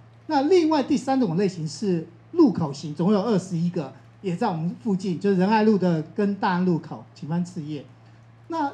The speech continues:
就整体台湾的区域来做涵盖的话，各位可以看到，呃，大概包含了六都跟所谓的西部为主要。那在六都部分要特别强调一下，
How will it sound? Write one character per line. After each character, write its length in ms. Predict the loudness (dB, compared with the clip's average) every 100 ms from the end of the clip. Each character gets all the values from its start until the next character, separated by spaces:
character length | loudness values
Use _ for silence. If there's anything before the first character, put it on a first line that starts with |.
| -4
就 160 | -4 -4
整 260 | -4 -6
体 140 | -4 -6
台 180 | -2
湾 140 | 0 0
的 60 |
区 320 | -2 -2 -2 0
域 40 |
来 320 | 0 -2 -6 -6
做 160 | -4
涵 180 | -2 -2
盖 140 | -2
的 80 | 0
话， 180 | 0 0
各 140 | 2
位 80 | 2
可 40 | 2
以 40 |
看 200 | 0 2
到， 240 | 2 -2 -6 -20 -18 -4
呃， 240 | -2 -2
大 140 | 0 0
概 120 | 0
包 200 | 0 0
含 100 | 0
了 120 | 0
六 240 | 2 2 2
都 300 | 0 -2 -2
跟 220 | -2 0
所 220 | -2 -2 0
谓 160 | 0
的 220 | 0 -4
西 300 | -6 -4 -2
部 220 | 0 0 2
为 140 | 0
主 220 | -2 -2
要。 220 | -2 -2 -6 -20 -14 -2
那 300 | 0 0 -2 -2
在 140 | 0
六 220 | 2 2
都 160 | 0 0
部 100 | 2
分 140 | 2
要 100 | 2
特 160 | 2 2
别 100 | 2
强 260 | 0 -2 0
调 220 | 0 0
一 40 |
下， 300 | -2 -2 -4